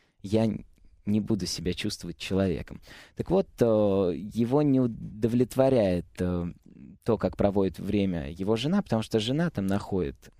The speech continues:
э, каких-то своих старых друзей, которые, вот знаешь, такие типичные богатые педанты, которые из себя строят великих знатоков искусства, которые ходят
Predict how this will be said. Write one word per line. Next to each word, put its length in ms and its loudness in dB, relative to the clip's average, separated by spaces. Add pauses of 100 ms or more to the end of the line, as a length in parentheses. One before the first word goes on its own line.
(420)
э, 400 0
каких-то 440 -6
своих 260 -6
старых 400 0
друзей, 340 0
которые, 480 0
вот 140 -6
знаешь, 240 -2
такие 320 -8
типичные 720 -2 (320)
богатые 520 2
педанты, 540 0
которые 380 -2
из 80 -6
себя 280 0
строят 400 -4
великих 460 0
знатоков 480 -2
искусства, 540 -6
которые 400 0
ходят 520 0